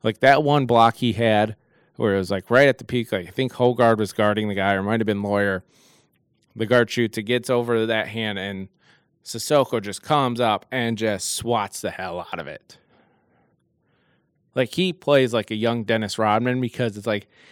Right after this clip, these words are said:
he doesn't necessarily know what he's doing, but he's going a hundred and ten percent, and if you come near him, that ball's going away from the basket.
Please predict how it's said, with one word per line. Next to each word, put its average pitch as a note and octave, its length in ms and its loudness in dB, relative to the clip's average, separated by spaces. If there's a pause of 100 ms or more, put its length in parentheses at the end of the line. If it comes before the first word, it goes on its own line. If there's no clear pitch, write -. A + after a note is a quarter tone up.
(120)
he A#2 120 -10
doesn't F#3 300 6
necessarily E3+ 520 4
know C3 240 6
what C#3+ 180 8
he's G#2+ 160 -2
doing, D3+ 420 6 (920)
but A#2+ 180 6
he's G#2+ 120 -2
going D#3 320 6
a A#2 40 2
hundred C#3+ 280 4
and C3 120 -2
ten C#3 200 2
percent, C#3 520 2 (200)
and A2 240 0
if - 120 -10
you - 80 -20
come C#3+ 260 4
near C3+ 240 6
him, D3 220 2 (240)
that A2+ 180 4
ball's B2+ 280 6
going A#2 260 2
away G#2+ 240 2
from G2+ 140 -8
the F#2 60 -8
basket. D#2+ 500 -10